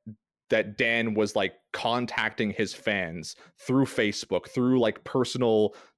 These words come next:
cell phone, like, text messages, like, just establishing that connection and making that person feel special, like, that is the way that when she, you know, if,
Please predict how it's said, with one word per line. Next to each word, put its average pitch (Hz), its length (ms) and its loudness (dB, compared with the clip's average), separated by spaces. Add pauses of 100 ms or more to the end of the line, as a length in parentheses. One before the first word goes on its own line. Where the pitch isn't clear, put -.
cell 117 280 2
phone, 110 280 2
like, 98 200 -2
text - 400 -4
messages, 95 600 -4
like, 101 200 -2 (540)
just 156 300 2
establishing 135 880 2
that 113 240 0 (140)
connection 226 760 0 (440)
and 113 180 0
making 127 280 0
that 117 140 0
person 127 300 0
feel 120 380 0
special, 156 580 0
like, 110 260 2 (380)
that 139 300 0
is 151 160 4
the 135 100 4
way 120 340 4
that 104 220 0
when 110 140 2
she, - 180 -4
you 127 180 2
know, 110 220 4
if, 110 120 -2